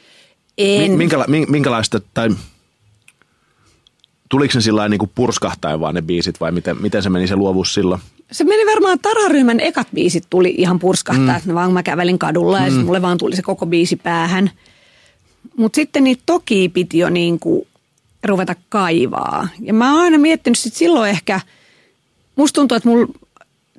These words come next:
Speaker 1: en mä varmaan juurikaan niinku ajatellut niitä, mut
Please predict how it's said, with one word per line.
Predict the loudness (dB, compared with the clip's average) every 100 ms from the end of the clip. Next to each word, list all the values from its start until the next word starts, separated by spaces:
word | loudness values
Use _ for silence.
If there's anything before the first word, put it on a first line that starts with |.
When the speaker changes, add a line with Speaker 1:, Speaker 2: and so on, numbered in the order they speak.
| _ _
Speaker 1:
en | 0
mä | 2
varmaan | 2 2 2 2 2
juurikaan | 2 0 -2 -4
niinku | -4 -4
ajatellut | -2 -2 -2 -2 -2 -2
niitä, | -2 -2 -2 -4 -6 _ _ _ _ -2
mut | -2 -2